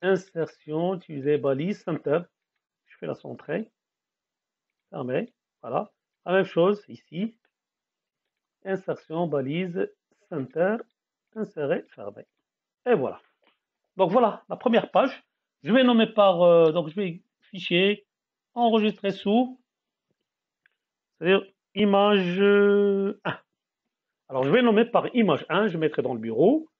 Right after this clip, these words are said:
enregistrer. Voilà, parce qu'il, il va me demander de copier, parce que, euh, cette image se trouve dans un dossier. Alors il me dit,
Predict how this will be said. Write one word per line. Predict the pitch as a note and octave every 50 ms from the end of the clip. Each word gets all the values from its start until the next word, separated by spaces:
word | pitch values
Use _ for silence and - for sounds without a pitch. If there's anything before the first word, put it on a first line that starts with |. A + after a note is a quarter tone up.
| _ _ _ _ _ _ _ _ _ _ -
enregistrer. | B3 A3+ F#3 F#3 D#3+ D#3 C#3 _ - - D#3 G3+ A3 - _ _ _ _ _ _ _ _ _ _ _ _ _ _ _ _ _ _ _ _ _
Voilà, | - F3 D3 C#3+ F3+ F#3 -
parce | E3+ - - -
qu'il, | - - - E3 E3 E3 - -
il | E3 D#3
va | F3+ A3+
me | A3 A3
demander | F#3+ E3+ G#3+ G#3 G3+ G#3 G3 F3 G3 E3+
de | F#3 F3+
copier, | F#3 - - C#4 - - - A#3+ G#3 G3+ G3
parce | F#3+ - F3+ - -
que, | - D#3 C3+ - _ _ _ _ _ _ -
euh, | D3+ D3+ D3 D3 C#3+ C3+
cette | C#3 - G3 - -
image | F#3+ F#3 G3 A3+ A#3+ A3
se | - -
trouve | - - G#3 F#3 D3
dans | C#3 F3 E3+ E3 D3+ F3
un | G#3+ G#3+
dossier. | F#3+ D#3 F3 D#3+ - - C3 C#3+
Alors | C3 C3 C#3 B2+
il | D3 D#3+
me | D#3+ D3+
dit, | C3 G3 B3+ C4 B3+